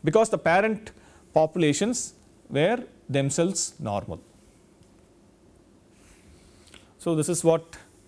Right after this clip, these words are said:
I am summarizing here. You are having a large sample size greater than thirty.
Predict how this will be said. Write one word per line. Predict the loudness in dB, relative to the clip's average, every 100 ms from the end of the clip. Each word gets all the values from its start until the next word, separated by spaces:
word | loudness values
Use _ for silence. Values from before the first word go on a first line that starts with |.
| -8
I | -4
am | -4 -6
summarizing | -2 0 2 2 0 -2 -2
here. | 0 0 0 -4
You | -6
are | -4
having | -2 0 2
a | 2
large | 2 0 -2 -8 -16 -20 -20 -20 -12
sample | -2 0 0 -2
size | 0 2 2 0 -2 -4 -6 -18 -20 _ -2
greater | 0 0 0
than | 0 -2
thirty. | -2 0 0 -2 -4